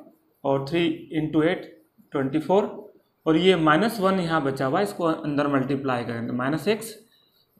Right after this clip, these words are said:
प्लस फ़ोर हो जाएगा। इस माइनस एक्स को इधर लेके आएंगे तो ये प्लस का एक्स हो जाएगा और प्लस थ्री वाई है, और माइनस ट्वेंटी फ़ोर को उधर ले जाएंगे तो plus का ट्वेंटी फ़ोर हो जाएगा और four already है तो ये ट्वेंटी एट हो जाएगा।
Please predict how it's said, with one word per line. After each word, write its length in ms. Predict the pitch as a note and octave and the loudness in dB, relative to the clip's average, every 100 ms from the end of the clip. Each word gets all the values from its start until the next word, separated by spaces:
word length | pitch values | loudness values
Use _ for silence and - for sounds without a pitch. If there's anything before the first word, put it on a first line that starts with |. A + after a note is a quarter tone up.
| - | 4
प्लस 400 | A#3 A#3+ - - | 4 4 -4 0
फ़ोर 160 | D3 | 0
हो 80 | A#2+ | 2
जाएगा। 500 | A#2 A2+ C#3 A#3+ - - - - - | -2 -2 -2 -2 -4 -12 -20 -14 -4
इस 160 | F#3+ F3+ | -4 0
माइनस 340 | E3 G#3+ A3+ | 2 2 2
एक्स 200 | G3 - | 0 2
को 120 | G3+ | 2
इधर 180 | E3 G3+ | 4 4
लेके 260 | F#3+ D#3+ D#3 | 4 2 2
आएंगे 340 | B2+ B2 F#3+ A3 - - - | 0 -2 -4 -6 -12 -16 -6
तो 60 | |
ये 100 | D3 | -4
प्लस 380 | D3 C#3+ D#3 D#3 | -2 -2 -2 -2
का 140 | F#3+ | 0
एक्स 220 | F3+ F3+ F#3 | 0 0 -2
हो 80 | |
जाएगा 360 | F3+ F#3 F#3 A#3 - - _ _ - | 2 4 4 -2 -8 -20 _ _ -4
और 240 | C#3 C3+ | 0 0
प्लस 480 | C3+ D#3 D#3 - - | 0 0 -2 -2 -8
थ्री 140 | E3+ F3 | -4 2
वाई 200 | F3+ F3+ | 2 2
है, 340 | G3+ D#4 - - _ _ | 0 -4 -10 -20 _ _
और 140 | D#3+ D#3+ | -2 0
माइनस 380 | D#3 D#3+ G#3+ - | 2 2 0 2
ट्वेंटी 400 | G3 F3+ G3+ G3+ | 2 2 0 -2
फ़ोर 280 | G3+ E3+ G3 | -2 -2 0
को 120 | G3 | 2
उधर 200 | E3 D#3+ | 2 2
ले 120 | D3 | 2
जाएंगे 300 | C3+ B2+ C#3 - | 2 0 -4 -4
तो 140 | F3 | -6
plus 280 | - G3 A3 | 0 0 2
का 120 | A3+ | 0
ट्वेंटी 340 | G#3 G#3 G3+ G#3 | 2 2 2 0
फ़ोर 160 | G3 | 0
हो 80 | F#3 | 2
जाएगा 340 | F#3 F3 E3 D#3+ - - | 2 2 -2 -4 -12 -2
और 120 | E3 | 0
four 220 | D#3 E3 F3+ | 2 4 6
already 360 | F3 F3 F#3 | 6 6 2
है 200 | F#3 G#3 | 2 0
तो 380 | - - - - | -4 -10 -14 -8
ये 60 | C#3+ | -6
ट्वेंटी 400 | C3+ B2 B2 C#4 D#4 - - _ | -4 -4 0 0 0 -8 -20 _
एट 220 | C#3+ C3+ C3 | 2 2 2
हो 100 | G#2 | -2
जाएगा। 360 | G#2+ - - | -2 -4 -10